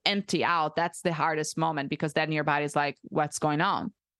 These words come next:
Like, give me oxygen. I need more oxygen," you know, like, it, it's kind of like that, uh, moment. So, uh, one thing that it's important is there are a lot of breath work that they can, uh, trigger a lot of trauma.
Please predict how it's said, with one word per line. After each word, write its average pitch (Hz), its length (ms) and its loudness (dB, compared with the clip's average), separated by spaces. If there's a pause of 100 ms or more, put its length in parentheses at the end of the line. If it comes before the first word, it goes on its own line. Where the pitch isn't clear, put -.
(140)
Like, 165 120 4
give 160 200 2
me 156 160 2
oxygen. 139 440 0
I 131 100 0
need 151 180 2
more 151 180 2
oxygen," 151 460 -2
you 143 100 0
know, 147 160 2
like, 143 220 -2
it, - 180 0
it's - 240 -4
kind 151 300 2
of 151 160 -2
like 143 200 0
that, 135 240 0 (540)
uh, 143 220 4
moment. 135 500 -2 (720)
So, 160 400 2 (580)
uh, 160 200 2
one 190 380 2
thing 226 140 2
that 196 100 2
it's 170 180 -4
important 175 520 0
is 151 420 -4
there 175 260 0
are 202 60 2
a 196 40 2
lot 185 240 2
of 277 160 -4 (140)
breath 170 320 -2
work 143 340 -2
that 160 160 -2
they 160 100 0
can, 165 500 -2
uh, 156 280 2
trigger 196 400 0
a 175 60 2
lot 151 220 2
of - 180 -10
trauma. 151 640 -2